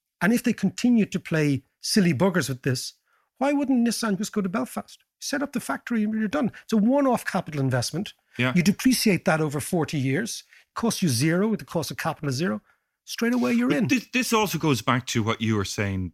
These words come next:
Speaker 2: before about infrastructure. We
Speaker 1: Yeah.
Speaker 2: need quite a significant investment to be more attractive. We've got a lot going for us, but we need
Speaker 1: But,
Speaker 2: more.
Speaker 1: but John, just think of already this country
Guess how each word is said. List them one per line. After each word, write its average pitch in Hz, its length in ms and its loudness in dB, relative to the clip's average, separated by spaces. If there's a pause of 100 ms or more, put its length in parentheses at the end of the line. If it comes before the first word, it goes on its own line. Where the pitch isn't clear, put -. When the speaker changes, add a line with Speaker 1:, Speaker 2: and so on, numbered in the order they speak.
Speaker 2:
before 95 600 -2 (160)
about 98 720 -2 (100)
infrastructure. 120 720 -2 (540)
We 208 220 4
Speaker 1:
Yeah. 330 140 -2
Speaker 2:
need 170 320 0 (340)
quite 156 320 0
a 147 60 2
significant 123 680 -2
investment 98 720 -4 (560)
to 123 100 0
be 160 300 0
more 131 240 2
attractive. - 800 -10
We've 123 160 0
got 170 120 2
a 165 40 0
lot 165 200 0
going 170 280 2
for 196 160 -2
us, - 320 -10 (180)
but 117 180 -4
we 131 180 0
need 135 160 2
Speaker 1:
But, 220 100 2
Speaker 2:
more. 120 220 2
Speaker 1:
but - 80 -4
John, 311 200 2
just 208 200 -4
think 220 200 4
of - 160 -6 (360)
already 151 600 0 (420)
this 151 220 -4
country 139 540 -4